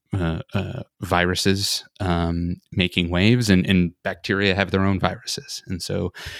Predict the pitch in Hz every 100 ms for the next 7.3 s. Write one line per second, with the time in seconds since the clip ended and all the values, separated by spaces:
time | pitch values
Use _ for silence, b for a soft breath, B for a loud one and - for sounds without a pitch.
0 | B 101 92 87 - - 101 92 87 85
1 | - 92 - 90 92 - 95 92 95 -
2 | 92 85 85 92 92 95 - 95 - -
3 | 87 90 B B B - 92 - - 95
4 | - _ 113 92 87 - 98 101 - -
5 | - 90 95 90 - 87 - - - -
6 | 87 85 87 82 85 - - 90 90 87
7 | 95 107